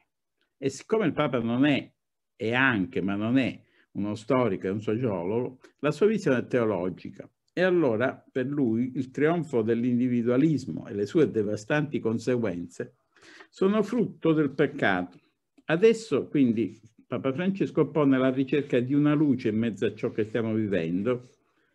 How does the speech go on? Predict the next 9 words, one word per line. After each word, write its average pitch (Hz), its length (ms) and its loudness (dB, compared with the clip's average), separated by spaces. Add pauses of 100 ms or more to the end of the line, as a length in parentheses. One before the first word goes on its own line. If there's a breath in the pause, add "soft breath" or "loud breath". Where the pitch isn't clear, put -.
(120)
cominciando 120 720 2
come 110 260 0
ovvio 127 340 2
dalla 104 240 0
parola 113 420 2
di 98 160 -2
Gesù, 117 340 0
dal 92 200 -2
Vangelo, 113 640 0